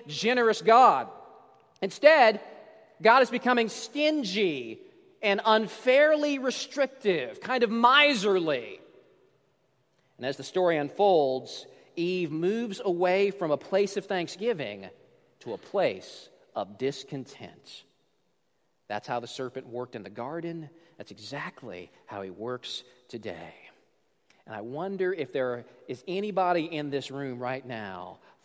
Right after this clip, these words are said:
falling for that aspect of the serpent's attack. If there are some of you here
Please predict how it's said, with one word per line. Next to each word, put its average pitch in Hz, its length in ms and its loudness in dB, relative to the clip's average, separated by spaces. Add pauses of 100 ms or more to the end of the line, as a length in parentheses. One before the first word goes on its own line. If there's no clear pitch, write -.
(160)
falling 165 640 -4
for 127 200 -10
that 156 260 0
aspect 165 760 -6 (220)
of 113 140 -8
the 98 80 -16
serpent's 127 600 -10 (260)
attack. 98 520 -10
If 120 60 -16
there 135 140 -2
are 110 80 -8
some 214 380 -10
of 180 120 -6
you 175 140 -4
here 123 520 -8